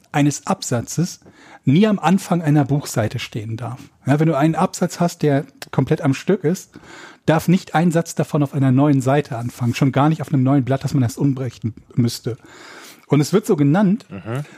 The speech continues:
Speaker 1: weil die Wörter allesamt zum Ausdruck bringen, dass der Satz seinen Partner beziehungsweise seine Herkunft verloren hat.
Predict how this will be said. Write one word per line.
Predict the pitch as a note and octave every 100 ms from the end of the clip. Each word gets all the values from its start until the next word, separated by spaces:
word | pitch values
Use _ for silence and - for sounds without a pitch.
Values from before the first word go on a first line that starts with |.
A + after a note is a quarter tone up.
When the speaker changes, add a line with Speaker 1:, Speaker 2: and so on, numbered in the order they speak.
| -
Speaker 1:
weil | B2+ C3+ E3 G#3+ A3+ - _ _ _ _ -
die | C#3+
Wörter | D#3 G#3 -
allesamt | C#3+ F#3+ F3 -
zum | D3+
Ausdruck | D3 G3 - C3
bringen, | - B2+ E3+ F3
dass | D3
der | - B2+
Satz | C3 F#3+ -
seinen | D3 C3+ C3+
Partner | - E3 G3 - E3+
beziehungsweise | D#3 - D#3+ D3 C#3+
seine | C#3
Herkunft | C#3 - F3 - D3 B2+ -
verloren | - B2 A#2+ C3 B2 G#2
hat. | G#2+ -